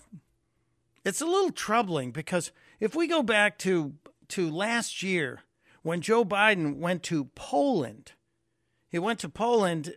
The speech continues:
and then subsequently took that long train ride into Ukraine and back. And we've been told that that's, that shows his stamina,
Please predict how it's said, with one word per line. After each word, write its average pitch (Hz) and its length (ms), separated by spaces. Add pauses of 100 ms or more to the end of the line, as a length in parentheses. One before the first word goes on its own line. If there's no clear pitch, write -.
and 151 380
then 147 180
subsequently 175 640
took 175 200
that 156 160
long 151 240
train 196 340
ride 135 240
into 135 260
Ukraine 170 440
and 117 100
back. - 340 (300)
And 147 400
we've 175 160
been 156 140
told 180 380
that 139 180
that's, 165 380 (500)
that 185 240
shows 220 440
his 180 140
stamina, 170 600